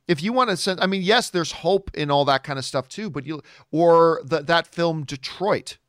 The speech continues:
that had John Boyega in it. Detroit was like, if, if you wanna come, if you want something that leaves you feeling very heavy and kind of with a heavy heart, there's stuff like that.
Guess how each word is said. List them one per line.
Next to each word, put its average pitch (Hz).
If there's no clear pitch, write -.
that 139
had 143
John 156
Boyega 135
in 135
it. 101
Detroit 143
was 131
like, 120
if, 135
if 139
you 196
wanna 214
come, 185
if 160
you 208
want 226
something 190
that 147
leaves 156
you 139
feeling 147
very 156
heavy 139
and 120
kind 160
of 147
with 143
a 160
heavy 131
heart, 151
there's 127
stuff -
like 127
that. 135